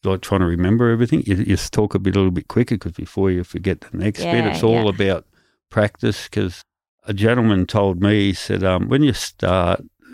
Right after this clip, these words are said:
Speaker 1: I used to tell a story or, or one-liners or jokes or whatever in, in a certain pattern.
Speaker 2: Mm-hmm.
Speaker 1: But then I was talking to an old comedian that used to do the Crofts, actually,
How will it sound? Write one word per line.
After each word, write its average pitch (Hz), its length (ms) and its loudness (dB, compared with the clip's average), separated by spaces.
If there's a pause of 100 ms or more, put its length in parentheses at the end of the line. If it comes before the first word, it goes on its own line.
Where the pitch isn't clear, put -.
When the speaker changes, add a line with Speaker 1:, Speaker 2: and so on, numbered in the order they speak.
(180)
Speaker 1:
I 92 80 0
used 92 200 -2
to - 80 -6
tell 98 320 0
a 85 120 -2
story 104 600 2
or, 95 180 0 (180)
or 87 300 -6 (340)
one-liners 92 640 0
or 82 380 -10
jokes 92 360 -4
or 98 120 -6
whatever 113 600 0 (160)
in, 117 240 2
in 104 160 0
a 104 60 2
certain 98 560 0 (140)
pattern. 175 420 0 (180)
Speaker 2:
Mm-hmm. 220 280 -4 (360)
Speaker 1:
But 101 180 -4
then 123 180 2
I 104 160 2
was 104 120 0
talking 98 280 -2
to 95 120 0
an 95 80 0
old 98 320 0
comedian 92 460 0
that 90 60 -4
used 92 160 -4
to 90 80 -10
do 90 180 0
the 78 100 -4
Crofts, - 380 -2
actually, 92 520 -2